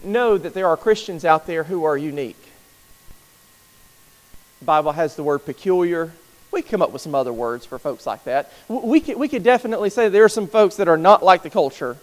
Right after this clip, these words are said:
that, that would say they're Christians. But what we see in Daniel is, is, is the example that I think we gotta follow.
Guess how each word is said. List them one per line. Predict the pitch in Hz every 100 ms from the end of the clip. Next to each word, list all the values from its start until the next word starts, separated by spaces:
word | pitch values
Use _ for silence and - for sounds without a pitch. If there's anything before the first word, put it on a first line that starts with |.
| _ _ _
that, | 175 196
that | 175 175
would | 180
say | 208
they're | 175 156
Christians. | 220 180 - 92 85 - _ _ _ _ _ _ _ _ _ _ _ _
But | 143 190
what | 185 240
we | 269
see | - 262
in | 233
Daniel | 220 233 214 185
is, | 160
is, | - 180 170
is | 185 156
the | 180
example | 147 196 196 190
that | 165
I |
think | 156 202
we | 175
gotta | 165 127
follow. | 185 415 139 117